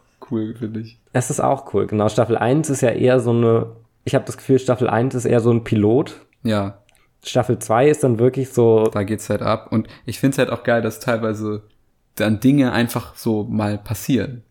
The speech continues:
Speaker 1: Also, es ist
Speaker 2: Ja.
Speaker 1: nicht so wie bei Game of Thrones oder so, dass so mega über Staffeln lang was hochgehypt wird und dann gibt's den Endfight, sondern manchmal ist es einfach so, dass relativ plötzlich denkst du dir so,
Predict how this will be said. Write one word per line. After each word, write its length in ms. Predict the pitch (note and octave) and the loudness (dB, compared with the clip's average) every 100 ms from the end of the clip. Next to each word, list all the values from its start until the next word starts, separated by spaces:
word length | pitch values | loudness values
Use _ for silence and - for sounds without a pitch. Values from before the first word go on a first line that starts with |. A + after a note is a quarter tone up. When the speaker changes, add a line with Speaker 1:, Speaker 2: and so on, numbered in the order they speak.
| _ | _
Speaker 1:
Also, 360 | - A2 A2 G#2 - _ | -6 -4 -4 -6 -12 _
es 140 | - A2 | -16 -6
ist 80 | B2+ | 2
Speaker 2:
Ja. 100 | B2+ | 2
Speaker 1:
nicht 100 | A2+ | 2
so 160 | B2+ | 2
wie 160 | B2+ A#2 | 2 0
bei 140 | A#2 | -2
Game 120 | A2 A#2 | -2 -2
of 100 | - | -2
Thrones 200 | D#3 A2 | -4 -2
oder 120 | G#2+ | -4
so, 100 | G#2 | -4
dass 180 | G#2+ - | -6 -6
so 100 | G#2 | -4
mega 580 | A2 C#3 C3+ A#2 A#2 - _ _ | -2 0 -2 -4 -8 -12 _ _
über 100 | A#2 | -8
Staffeln 480 | G#2 - D3 - A2+ | -6 -4 -4 -2 -4
lang 180 | G#2 G#2+ | -2 -2
was 180 | G#2+ - | -4 -4
hochgehypt 540 | C#3+ A2 G#2+ G2+ - | -4 -2 -4 -4 -6
wird 160 | G#2+ G#2 | -6 -4
und 140 | G2+ | -2
dann 160 | G#2+ C3+ | 2 2
gibt's 220 | B2+ - | 0 -2
den 100 | A2 | -2
Endfight, 380 | B2 B2+ G2+ G2 | -2 -2 -6 -4
sondern 240 | G#2+ G#2+ | -4 -2
manchmal 300 | A2+ A#2+ A#2 | -4 -4 -6
ist 80 | A#2 | -6
es 100 | - | -8
einfach 240 | A2+ A#2 | -6 -8
so, 100 | - | -8
dass 280 | A2+ A2 - | -8 -8 -6
relativ 380 | - E3+ - - | -6 -6 -10 -14
plötzlich 320 | - D3 C#3 | -10 -8 -6
denkst 160 | C3 B2+ | -6 -4
du 40 | |
dir 100 | A#2 | -4
so, 160 | A2 | -4